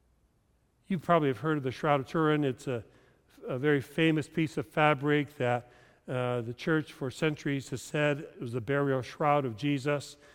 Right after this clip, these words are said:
And if you take a look at it, it seems to show almost like a photo negative, a picture of someone who looks like Jesus with marks of crucifixion. And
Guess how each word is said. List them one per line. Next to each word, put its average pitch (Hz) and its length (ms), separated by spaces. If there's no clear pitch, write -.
And 135 80
if 127 80
you 127 60
take 147 300
a 139 40
look 143 260
at 139 180
it, 151 120
it 127 220
seems 165 520
to 135 120
show 143 560
almost 147 300
like 135 140
a 123 60
photo 151 360
negative, 139 680
a 123 80
picture - 460
of 127 100
someone 147 280
who 127 80
looks 135 200
like 131 180
Jesus 139 420
with 135 200
marks 139 420
of 139 100
crucifixion. 143 1000
And 165 240